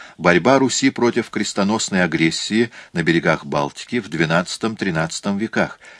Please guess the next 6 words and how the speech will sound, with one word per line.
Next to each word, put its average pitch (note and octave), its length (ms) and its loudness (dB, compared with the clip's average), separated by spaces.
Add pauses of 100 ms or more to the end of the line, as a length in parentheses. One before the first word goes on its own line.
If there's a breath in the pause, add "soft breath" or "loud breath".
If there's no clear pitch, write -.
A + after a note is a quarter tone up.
Ленинград, D2+ 800 -2
тысяча A#2+ 420 -2
девятьсот G2 680 -4
семьдесят F2 600 -2
восьмой D#2+ 360 -6
год. D2+ 320 -8